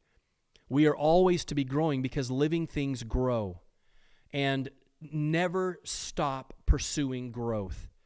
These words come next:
Don't stop reading, studying. Don't stop with your physical health. Don't stop having goals. Don't, don't stop achieving.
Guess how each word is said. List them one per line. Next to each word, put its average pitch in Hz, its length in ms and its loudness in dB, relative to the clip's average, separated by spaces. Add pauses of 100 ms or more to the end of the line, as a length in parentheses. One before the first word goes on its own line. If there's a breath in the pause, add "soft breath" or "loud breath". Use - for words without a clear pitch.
(640)
Don't 143 260 0
stop 143 540 2
reading, 135 640 0 (220)
studying. 143 840 0 (440 soft breath)
Don't 143 240 0
stop 147 360 0
with 143 160 2
your 131 80 0
physical 139 560 -2
health. 113 480 -4 (520 soft breath)
Don't 143 280 0
stop 156 300 2
having 147 400 0
goals. 120 680 0 (600 soft breath)
Don't, 147 260 -2
don't 175 220 -2
stop 156 280 -4
achieving. 135 880 -4